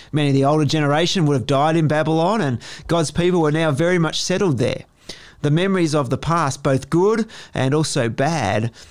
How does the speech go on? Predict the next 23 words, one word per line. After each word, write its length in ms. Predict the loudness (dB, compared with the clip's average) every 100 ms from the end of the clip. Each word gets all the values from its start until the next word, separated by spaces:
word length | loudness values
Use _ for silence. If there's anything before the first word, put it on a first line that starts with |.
| -6
had 120 | 0
likely 360 | 2 0 0 -2
faded 480 | -2 -2 0 2 2
away 440 | 2 2 2 0
for 200 | 0 0
this 200 | 0 -2
new 220 | 0 2
generation. 800 | 2 0 0 0 0 0 -2 -4 -6 -18 -20 -12 -2
And 120 | -2
instead 220 | 0 0
of 120 | 0
being 340 | 0 0 2 2
lived 220 | 2 0
experiences, 800 | -2 -2 0 2 0 -2 -2 0
most 360 | 0 0 -2 -4
of 100 | 0
those 240 | 0 0
would 80 | 0
have 100 | 2
been 160 | 0
stories 460 | 0 -2 0 0 -2
passed 480 | -4 -4 -2 -4 -2
on 320 | -2 -2 -4